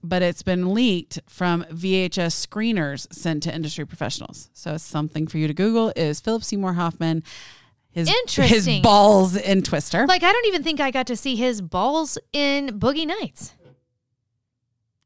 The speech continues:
Speaker 1: Oh, I'm sure we did.
Speaker 2: Did we? I have to go back and watch it 'cause I love Boogie Nights.
Speaker 1: Do you? It,
Speaker 2: Oh, I love Boogie Nights.
Speaker 1: it's been a
Speaker 2: I ha-,
Speaker 1: hot
Speaker 2: yeah,
Speaker 1: minute.
Speaker 2: it has. I haven't seen it in a long time, but I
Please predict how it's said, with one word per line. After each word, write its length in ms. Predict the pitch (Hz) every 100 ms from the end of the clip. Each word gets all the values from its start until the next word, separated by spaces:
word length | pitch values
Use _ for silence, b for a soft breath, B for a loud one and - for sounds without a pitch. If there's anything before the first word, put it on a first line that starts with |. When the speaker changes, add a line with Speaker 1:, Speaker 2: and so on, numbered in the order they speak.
| _
Speaker 1:
Oh, 300 | 403 294 196
I'm 180 | 175 170
sure 360 | - - 170 165
we 180 | 170 185
did. 580 | 147 170 147 131 123 123
Speaker 2:
Did 200 | 233 240
we? 200 | 330 427 -
I 120 | 254
have 140 | 269
to 60 | 269
go 80 | 247
back 180 | 240
and 80 | 220
watch 120 | 202
it 100 | 190 165
'cause 100 | 190
I 120 | 202
love 200 | 175 160
Boogie 240 | 160 147
Nights. 340 | 139 135 - -
Speaker 1:
Do 100 | 226
you? 320 | 311 370 370
It, 40 | 240
Speaker 2:
Oh, 340 | 254 247 233
I 140 | 208 196
love 400 | 196 202 196 170
Boogie 260 | 180 165
Nights. 240 | 165 147 151
Speaker 1:
it's 220 | 294 -
been 280 | - 254 233
a 80 | 175
Speaker 2:
I 280 | 147 202 262
ha-, 0 |
Speaker 1:
hot 340 | 226 196 202
Speaker 2:
yeah, 140 | 233 170
Speaker 1:
minute. 280 | 151 143
Speaker 2:
it 80 | 220
has. 200 | 277 240 208
I 80 |
haven't 200 | 226 233
seen 140 | 226 240
it 60 |
in 100 | 214
a 60 | 208
long 220 | 185 190
time, 180 | 185 175
but 120 | 170 -
I 600 | 180 185 185 180 180